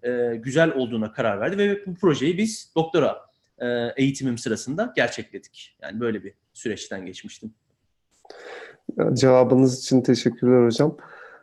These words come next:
Speaker 2: Akademik kariyer yapmak isteyen öğrencilere doktora konularını ve beraber çalışacakları hocaları seçerken nelere dikkat etmelerini tavsiye edersiniz? Bir öğrenci doktora konusundan sıkılmayacağından nasıl emin olabilir?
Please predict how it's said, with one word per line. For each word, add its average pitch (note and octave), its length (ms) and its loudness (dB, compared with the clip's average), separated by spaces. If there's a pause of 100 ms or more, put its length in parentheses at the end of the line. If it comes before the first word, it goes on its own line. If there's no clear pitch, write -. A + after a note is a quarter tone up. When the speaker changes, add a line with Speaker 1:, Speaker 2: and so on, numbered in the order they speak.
(100)
Speaker 2:
Akademik D3 600 6
kariyer D3+ 340 8
yapmak C#3+ 520 4
isteyen C#3 320 4
öğrencilere B2+ 720 4 (100)
doktora C#3+ 360 6
konularını C3 440 6
ve C3 160 6
beraber C3 500 6
çalışacakları B2+ 680 0
hocaları B2 460 2
seçerken B2+ 800 0
nelere B2 380 4
dikkat A#2+ 280 0
etmelerini A#2+ 440 0
tavsiye A#2 380 4
edersiniz? A#2 640 0
Bir B2 160 0
öğrenci B2 500 6
doktora B2 340 2
konusundan A#2+ 580 2
sıkılmayacağından A#2+ 1040 2
nasıl A2+ 300 -4
emin A#2+ 160 -2
olabilir? C3 580 -8